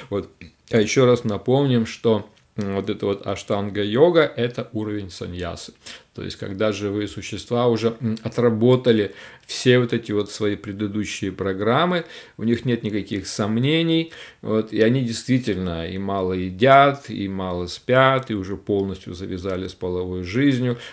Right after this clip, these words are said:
Вот, вот это очень такой высокий уровень. Причем это у них так зрело, естественно, по-,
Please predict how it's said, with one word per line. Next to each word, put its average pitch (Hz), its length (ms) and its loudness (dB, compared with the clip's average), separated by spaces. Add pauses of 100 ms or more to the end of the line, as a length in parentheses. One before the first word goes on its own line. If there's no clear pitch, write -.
(120)
Вот, 95 160 -2
вот 104 100 6
это 127 220 8
очень 117 440 4
такой 90 240 -8
высокий 95 460 -6
уровень. 90 220 -6
Причем 143 280 0
это 127 140 -2
у - 20 0
них 120 200 0
так - 240 -2
зрело, 104 540 4
естественно, 95 800 -2
по-, 98 220 -10